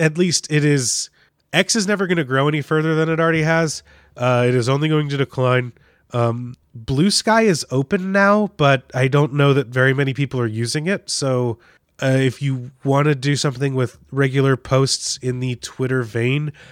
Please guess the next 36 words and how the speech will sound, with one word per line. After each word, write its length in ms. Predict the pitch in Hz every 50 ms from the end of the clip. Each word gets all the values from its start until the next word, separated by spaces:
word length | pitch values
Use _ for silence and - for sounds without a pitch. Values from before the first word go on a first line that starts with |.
| - _ _ _ _
I 60 | 123 127
think 160 | 135 135 123
that, 180 | 131 127 120
you 80 | 147 131
know, 160 | 113 107 110 -
X 260 | 131 139 135 - -
and 160 | 143 139 127
tw-, 180 | - - 147 -
X 240 | 143 135 - - -
Twitter, 320 | - - 143 131 131 131
whatever, 400 | 127 131 131 127 123 127 123 113 - - - - - - _ _
I 80 | 127
think 160 | 131 139 139 135
that 140 | 131 117
that 160 | 127 127 131 135
is 100 | 127 -
still, 320 | - - 135 135 131 131
like, 260 | 127 117 110 101 - _ _ _ _
fine, 680 | - - - - 117 113 120 127 139 156 165 160 147 - _ _
but, 160 | 127 127 123
like, 400 | 131 127 127 120 110 - - - _ _ _ _ _ _ -
a 80 | 139
lot 280 | 135 123 123 120 123 127
of 140 | 135 123 -
people 300 | 143 135 123 139 127 107
have 180 | 120 123 110
left 360 | 117 113 113 110 104 - - 101
it. 160 | 95 - -
So 100 | - -
you 220 | 117 113 113 123 -
are 420 | - 123 123 127 127 123 120 110 - - _ _ _ _ _ _
hitting 340 | - 151 139 131 131 123
a 140 | 123 123 120
Swiss 380 | 113 - - 135 127 117 - -
cheesed 500 | - - - 120 117 113 107 - - 123
audience. 600 | 123 113 101 98 95 92 90 87 - - -